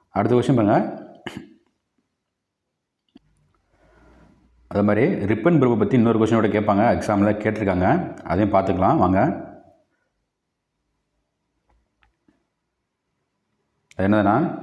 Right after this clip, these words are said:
நவீன உள்ளாட்சி அமைப்புகளுக்கு அடித்தளம் இட்டதால் ரிப்பன் பிரபு உள்ளாட்சி அமைப்புகளின் தந்தை என அழைக்கப்படுகிறார்.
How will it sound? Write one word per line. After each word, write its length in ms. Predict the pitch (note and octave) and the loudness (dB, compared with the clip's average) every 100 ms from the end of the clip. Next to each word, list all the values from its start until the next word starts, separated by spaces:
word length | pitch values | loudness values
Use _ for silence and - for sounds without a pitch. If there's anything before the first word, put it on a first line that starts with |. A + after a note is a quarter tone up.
| - - _ _ _ _ _ _ _ _ - - - _ _ _ _ F#2 | -16 -20 _ _ _ _ _ _ _ _ -20 -20 -20 _ _ _ _ -4
நவீன 280 | F#2+ C3 E3 D#3 | 0 2 2 2
உள்ளாட்சி 340 | B2+ C3+ C3 B2+ | 2 2 0 0
அமைப்புகளுக்கு 580 | A2 A2 A2 G2+ - B2 D#3+ - - | 0 0 0 0 0 -2 -2 -4 -2
அடித்தளம் 400 | A#2 A2+ A#2+ A2 | -2 0 0 0
இட்டதால் 400 | G#2 F#2+ F#2 B2+ D#3+ - - | 0 0 0 0 -2 -10 -6
ரிப்பன் 300 | G2+ - C#3 G#2+ | -6 -2 0 2
பிரபு 200 | G2 G#2+ D3+ - F#2+ | 2 2 0 -4 -2
உள்ளாட்சி 380 | A2 C#3 D3 - A#2 | 2 2 0 -2 0
அமைப்புகளின் 460 | A2+ G#2 A#2 A2 | 0 0 0 0
தந்தை 300 | G2+ A2 A#2 A2 D#2 - - | 0 0 2 0 -4 -10 -6
என 140 | F#2 A2 | -2 0
அழைக்கப்படுகிறார். 560 | F#2+ F#2 F#2 F2 E2 | 0 -2 -4 -2 -2